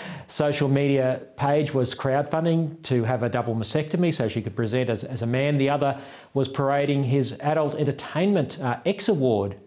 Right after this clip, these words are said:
Uh, so these are the sort of role models that Brisbane City Council allowed to be placed in front of children. And I just felt that the public needed to know. Uh, I had a blog which had a bit of a following, so I wrote this up, and, uh, that got me into trouble with the law.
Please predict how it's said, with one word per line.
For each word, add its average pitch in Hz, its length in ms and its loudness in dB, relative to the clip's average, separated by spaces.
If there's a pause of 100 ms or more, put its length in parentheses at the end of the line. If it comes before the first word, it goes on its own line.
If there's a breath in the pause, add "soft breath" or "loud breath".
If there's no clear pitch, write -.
Uh, 127 200 2
so 175 160 0
these 233 220 2
are 240 40 -4
the 233 100 2
sort 185 200 2
of 135 100 0
role 156 180 4
models 127 340 2
that 135 140 -2
Brisbane 151 320 0
City 135 240 -2
Council 131 580 -2
allowed 135 380 0 (400 loud breath)
to - 60 -16
be 135 120 2
placed 131 420 0
in 123 80 -2
front 127 200 0
of 123 80 -4
children. 135 360 0
And 147 80 2
I 190 40 2
just 240 240 -4
felt 151 220 0
that - 120 -4
the - 60 -8 (120)
public 139 200 0
needed 127 240 0
to 127 60 -2
know. 170 360 2 (440 loud breath)
Uh, 131 40 2 (340)
I 123 40 0
had 127 140 0
a 110 160 -2
blog 160 340 4 (140)
which 127 160 0
had 131 140 0
a 120 40 2
bit 123 120 2
of 107 100 -2
a 113 40 -2
following, 143 440 2
so 127 240 0
I 123 160 2
wrote 131 300 0
this 127 200 -2
up, 127 300 0 (340 loud breath)
and, 120 240 0
uh, 113 140 2
that 127 200 -2
got 127 180 0
me 127 120 0
into - 140 -6
trouble 120 340 -2
with 117 140 -4
the 120 80 0
law. 123 440 2